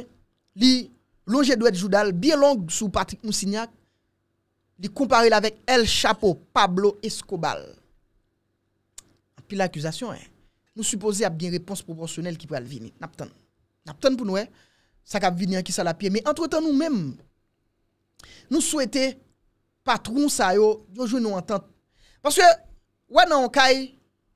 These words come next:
le maman, papa, en crise, c'est Timoun qui paye ça.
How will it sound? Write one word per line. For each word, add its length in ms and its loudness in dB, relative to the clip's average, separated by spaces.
le 200 6
maman, 320 4
papa, 420 0
en 80 -2
crise, 400 -4
c'est 120 -2
Timoun 420 -4
qui 140 -2
paye 220 -6
ça. 140 -12